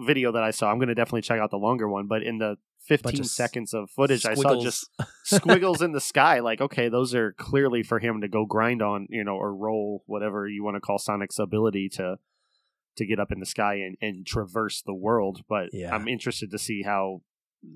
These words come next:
Speaker 1: that actually plays.
Speaker 2: Yeah, I, I mean, I am too. I, I'm not,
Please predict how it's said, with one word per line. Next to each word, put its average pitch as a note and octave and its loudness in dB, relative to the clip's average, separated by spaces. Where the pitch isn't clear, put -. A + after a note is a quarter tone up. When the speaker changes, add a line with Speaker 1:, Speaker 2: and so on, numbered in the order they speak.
Speaker 1:
that G2+ -2
actually A2+ -2
plays. F2+ -6
Speaker 2:
Yeah, G2 0
I, F#3+ 2
I - -4
mean, G#3+ 4
I G3 4
am F3+ 6
too. A#2 -2
I, C#3+ 0
I'm E3 -2
not, D#3 4